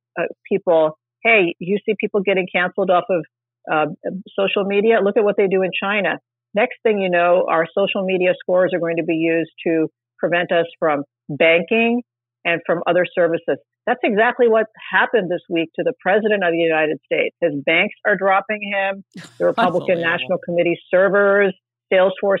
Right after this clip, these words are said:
Speaker 1: dot com is interfering with their ability to use their own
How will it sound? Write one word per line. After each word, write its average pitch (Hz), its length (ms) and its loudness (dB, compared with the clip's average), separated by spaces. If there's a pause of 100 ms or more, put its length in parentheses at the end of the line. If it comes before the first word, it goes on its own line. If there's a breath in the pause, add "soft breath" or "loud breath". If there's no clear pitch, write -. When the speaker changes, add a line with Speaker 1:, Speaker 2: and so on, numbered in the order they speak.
Speaker 1:
dot 185 260 2
com 185 340 -2
is 185 160 -2
interfering 190 560 -2
with 180 140 -2
their 180 140 4
ability 180 360 0
to 170 60 -4
use 170 320 0 (320)
their 185 420 2
own 185 340 0